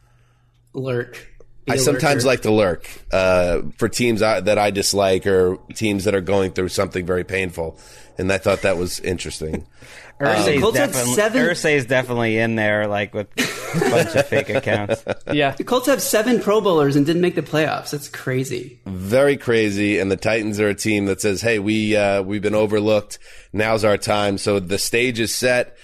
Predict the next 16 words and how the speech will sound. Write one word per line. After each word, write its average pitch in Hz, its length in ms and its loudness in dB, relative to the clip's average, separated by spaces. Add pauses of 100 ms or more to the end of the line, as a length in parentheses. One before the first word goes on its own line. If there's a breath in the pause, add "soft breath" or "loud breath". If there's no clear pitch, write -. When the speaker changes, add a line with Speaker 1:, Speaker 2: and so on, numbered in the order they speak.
(240 soft breath)
Speaker 2:
Good 117 160 2
job 120 380 0
for 113 80 -6
you, 110 400 -2
uh, 101 120 2
by 104 140 2
you, 110 220 0
Gravedigger. 110 580 0
I'm 90 80 -2
sure 107 300 0
the, 92 280 2
the 92 60 -4
metrics 107 480 -2
are 92 80 0
rolling 104 380 2
in 113 320 0